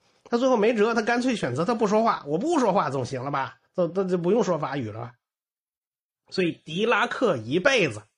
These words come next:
都是沉默寡言，他话不多，就跟小时候这经历很有关系。哎，后来他特别喜欢数学，特别喜欢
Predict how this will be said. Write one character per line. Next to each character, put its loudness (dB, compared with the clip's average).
都 -2
是 -8
沉 -8
默 -2
寡 -12
言， -14
他 -4
话 -2
不 -4
多， -2
就 -2
跟 2
小 -2
时 -4
候 2
这 2
经 0
历 -2
很 -4
有 2
关 0
系。 -12
哎， 0
后 -2
来 -2
他 2
特 -2
别 2
喜 -6
欢 -8
数 -2
学， -10
特 -2
别 -2
喜 -8
欢 -12